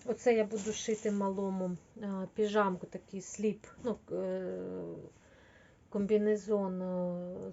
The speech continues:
з, на ногах з, ну, закриті ножки, тому що у нас холодно вночі, ну, хо-, хоча ввечері топимо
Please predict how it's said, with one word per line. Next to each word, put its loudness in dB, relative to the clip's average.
з, -4
на -2
ногах -2
з, -10
ну, 2
закриті -4
ножки, 0
тому 2
що -6
у 0
нас -2
холодно 0
вночі, 0
ну, 4
хо-, -2
хоча 4
ввечері 0
топимо 2